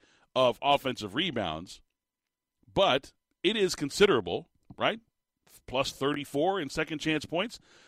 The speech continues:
The Suns, okay, have counteracted that with points off turnovers and fast break points. Okay, the Suns are beating them. I think,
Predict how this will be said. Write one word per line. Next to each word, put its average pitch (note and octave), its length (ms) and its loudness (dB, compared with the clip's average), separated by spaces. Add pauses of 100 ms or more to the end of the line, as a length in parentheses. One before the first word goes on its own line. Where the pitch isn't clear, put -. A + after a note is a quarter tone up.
(120)
The A#2+ 100 0
Suns, F#3+ 640 2 (340)
okay, B2+ 400 0 (600)
have C3+ 240 2 (180)
counteracted C#3 760 0
that G2+ 300 -2 (420)
with C3+ 420 6
points B2+ 280 -2
off G#2+ 180 2
turnovers D3 640 2
and G#2+ 100 -8
fast C3+ 300 -2
break F#3 240 -2
points. F#2+ 400 -8 (180)
Okay, G2 100 -4
the G#2+ 80 -8
Suns B2 280 -6
are A#2+ 40 -2
beating B2 340 -4
them. A#2 140 -2
I G#2+ 60 -2
think, C#3 220 -6